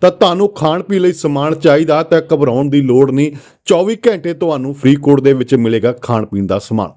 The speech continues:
ਤੁਸੀਂ ਜੁੜਿਆ ਖਬਰਨਾਮਾ ਦੇ ਨਾਲ, ਜਗਤਾਰ ਸਿੰਘ ਸਬਦਾ ਸਵਾਗਤ ਕਰਦਾ ਹੈ। ਫਰੀਦਕੋਟ ਦੀ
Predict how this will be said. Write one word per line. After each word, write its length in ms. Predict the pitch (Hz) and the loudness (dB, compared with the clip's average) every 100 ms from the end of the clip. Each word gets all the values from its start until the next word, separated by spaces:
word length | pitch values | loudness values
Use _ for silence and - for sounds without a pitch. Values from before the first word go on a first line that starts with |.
| _ _ _ _ | _ _ _ _
ਤੁਸੀਂ 140 | 165 175 | 2 4
ਜੁੜਿਆ 240 | 196 208 | 4 2
ਖਬਰਨਾਮਾ 480 | 202 170 180 185 190 | 0 -2 0 0 0
ਦੇ 120 | 185 | 2
ਨਾਲ, 240 | 170 175 180 | 2 2 0
ਜਗਤਾਰ 500 | 156 - 143 147 147 | -4 -2 0 0 -2
ਸਿੰਘ 180 | 156 | -6
ਸਬਦਾ 400 | 143 139 120 127 | -2 -2 0 -2
ਸਵਾਗਤ 340 | 127 131 104 - | -4 -4 -6 -6
ਕਰਦਾ 200 | 92 110 | -6 -2
ਹੈ। 80 | 101 - _ _ _ _ _ _ _ | -2 -4 _ _ _ _ _ _ _
ਫਰੀਦਕੋਟ 480 | 151 202 208 240 247 | 0 0 4 4 4
ਦੀ 320 | 247 254 | -2 -2